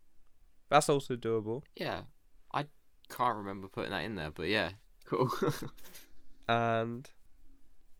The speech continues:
Speaker 1: massive pr-, product placement.
Speaker 2: Oh, yeah. Okay, I can see that.
Speaker 1: These are all very doable.
Speaker 2: Yeah, very, very.
Speaker 1: Okay, so the idea I had and feel free to stop me, 'cause it's,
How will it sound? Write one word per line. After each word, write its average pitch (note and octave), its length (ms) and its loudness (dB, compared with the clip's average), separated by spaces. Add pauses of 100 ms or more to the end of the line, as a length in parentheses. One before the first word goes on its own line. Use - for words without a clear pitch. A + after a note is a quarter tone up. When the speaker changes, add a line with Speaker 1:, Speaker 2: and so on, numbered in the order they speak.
(1000)
Speaker 1:
massive A#2+ 520 2
pr-, - 160 -4 (100)
product A2+ 320 2
placement. G#2+ 440 -6 (1600)
Speaker 2:
Oh, F2+ 140 0
yeah. D2+ 240 0 (220)
Okay, D#2 360 -6
I E2 120 -6
can E2+ 140 -10
see - 200 -6
that. D#2+ 200 -6 (100)
Speaker 1:
These D#3 220 2
are E3 80 8 (460)
all D3+ 180 8
very B2+ 340 6
doable. A2+ 500 0
Speaker 2:
Yeah, F2 300 2 (140)
very, E2+ 240 -2
very. E2 380 -6 (1000)
Speaker 1:
Okay, - 220 0
so D3+ 160 6
the C3+ 240 4
idea C3+ 580 6
I A2+ 140 2
had A2+ 400 0 (1200)
and A#2+ 200 4
feel C3+ 160 6
free B2+ 180 0
to A2+ 100 -2
stop - 300 4
me, A2 240 -2
'cause A#2 140 0
it's, G#2+ 120 -2